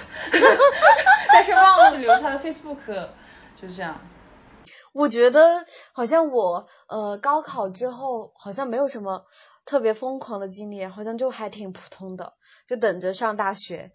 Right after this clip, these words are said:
Speaker 2: 那假期就在家里面看小说、看电视。哦，我想起来了，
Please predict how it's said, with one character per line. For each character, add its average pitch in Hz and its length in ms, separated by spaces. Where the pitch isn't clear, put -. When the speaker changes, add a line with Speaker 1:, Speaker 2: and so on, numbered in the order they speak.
Speaker 2:
那 233 160
假 185 220
期 185 200
就 226 140
在 202 220
家 208 200
里 208 100
面 196 180
看 202 200
小 180 280
说、 202 320
看 202 240
电 208 240
视。 196 440
哦， 277 100
我 226 80
想 220 240
起 - 80
来 196 160
了， 185 160